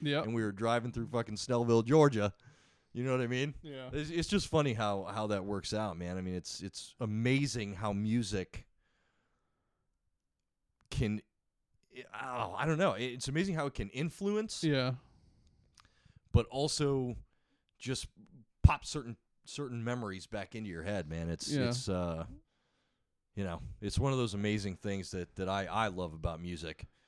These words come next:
Speaker 1: And it's all on the internet. This, I,
Speaker 2: Yeah.
Speaker 1: so I actually looked up the he-,
Speaker 2: Oh.
Speaker 1: the lineup for that show.
Speaker 2: Oh, okay, okay.
Speaker 1: Happened June second, nineteen ninety-nine, in Blockbuster Pavilion. I thought I'd point that out since we've been talking about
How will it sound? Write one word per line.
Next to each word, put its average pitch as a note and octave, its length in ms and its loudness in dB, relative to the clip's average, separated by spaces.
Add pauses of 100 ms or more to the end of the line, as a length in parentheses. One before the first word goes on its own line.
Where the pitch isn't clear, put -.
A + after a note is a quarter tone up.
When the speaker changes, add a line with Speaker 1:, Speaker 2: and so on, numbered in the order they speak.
Speaker 1:
And C3 140 -2
it's B2 140 -6
all C3+ 140 2
on C3+ 60 -2
the B2+ 80 -2
internet. B2+ 340 -4 (240)
This, D3+ 320 0
I, C3 160 0
Speaker 2:
Yeah. G#2 140 4
Speaker 1:
so D#3+ 120 6
I D3 100 8
actually D3+ 280 4
looked C#3 260 4
up D3 120 2
the B2 80 6
he-, B2 80 4
Speaker 2:
Oh. - 100 2
Speaker 1:
the C#3 180 4
lineup C3+ 500 4
for B2 160 0
that A#2+ 200 0
show. A#2+ 460 2
Speaker 2:
Oh, C3+ 140 8
okay, A#2+ 340 6
okay. G#2+ 140 2
Speaker 1:
Happened C3 320 2
June D3 240 2
second, D#3 360 0
nineteen C3+ 340 0
ninety-nine, D#3 460 6
in B2+ 160 4
Blockbuster D3 600 4
Pavilion. C#3+ 560 8 (360)
I C3+ 100 2
thought C3 200 4
I'd C#3 140 2
point D3 220 4
that F3 140 6
out C#3+ 280 6
since - 240 -12
we've C#3 80 0
been C3+ 120 2
talking C#3 400 4
about C#3 300 6